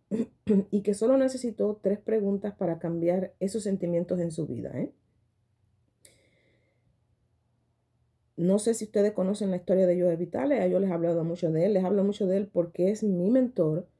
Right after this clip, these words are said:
y como la biografía lo indica, como él lo de-, como el testimonio que él da,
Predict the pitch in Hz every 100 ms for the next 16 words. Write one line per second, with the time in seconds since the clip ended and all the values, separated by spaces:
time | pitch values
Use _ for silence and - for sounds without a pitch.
0 | _ _ _ _ _ _ 196 196 190 190
1 | 185 180 170 - _ _ _ _ - 185
2 | 190 185 180 175 175 - _ _ _ _
3 | _ _ _ _ _ _ _ _ _ -
4 | 202 196 185 190 185 175 214 269 285 254
5 | 185 180 - 180 - 175 160 175 208 240
6 | 233 196 147 - 175 170 175 170 170 170
7 | 233 240 240 240 180 151 156